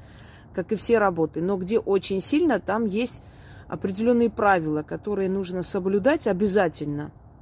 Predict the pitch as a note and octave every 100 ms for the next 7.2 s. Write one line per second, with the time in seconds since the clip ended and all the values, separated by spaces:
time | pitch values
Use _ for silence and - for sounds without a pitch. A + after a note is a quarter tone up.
0 | - - - E3 E3 F#3+ F#3+ D#3+ - D#3+
1 | E3+ F3 F3 E3 D3 - - E3+ D3+ -
2 | - - - - - - - - - -
3 | - - - - - - D#3 - G#3+ A#3+
4 | A#3 A#3 G3+ G3 A3+ G3+ F3+ E3+ - -
5 | G#3 F#3 D3+ D3 - - D#3+ D#3+ G#3 A#3
6 | A#3 G#3 F#3+ F3 F3 G#3+ - G3 - E3+
7 | D#3+